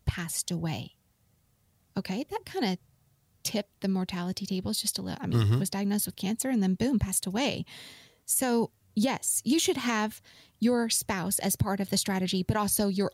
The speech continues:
Speaker 1: own strategy, including whatever income's available. Make sure if there's survivor benefit or, um, survivorship on pensions, all of those, that needs to be included in your retirement strategy.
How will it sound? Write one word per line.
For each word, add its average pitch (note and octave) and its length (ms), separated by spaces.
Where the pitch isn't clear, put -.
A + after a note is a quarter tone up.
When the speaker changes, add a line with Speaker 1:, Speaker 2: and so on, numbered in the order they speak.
Speaker 1:
own G#3 280
strategy, F#3 600
including G#3 460
whatever F#3+ 300
income's F#3+ 400
available. F3+ 580
Make G3+ 140
sure F#3+ 320
if - 80
there's F3+ 260
survivor F#3+ 480
benefit F#3 640
or, E3+ 360
um, F3 240
survivorship G3 680
on E3+ 100
pensions, F#3+ 520
all F3+ 120
of E3+ 80
those, D#3+ 180
that - 100
needs G3 160
to - 60
be F3 100
included E3+ 400
in E3 100
your E3 100
retirement D#3+ 440
strategy. - 480